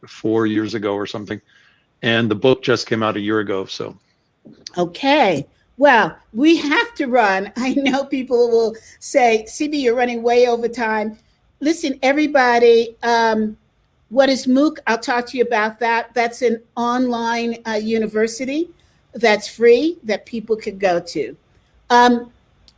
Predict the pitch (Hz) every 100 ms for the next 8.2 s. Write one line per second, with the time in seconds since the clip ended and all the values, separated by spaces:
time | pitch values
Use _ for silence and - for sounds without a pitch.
0 | _ _ _ _ 240 269 226 180 - 214
1 | 208 214 214 214 226 - 220 202 208 -
2 | 220 226 226 220 202 208 208 196 - 220
3 | 208 202 202 - 202 180 190 196 196 185
4 | 196 190 185 180 185 226 269 262 269 247
5 | 240 247 - 202 190 190 - 165 156 -
6 | 135 131 156 - _ _ _ 196 196 214
7 | 208 214 214 214 214 226 220 214 185 180
8 | 151 190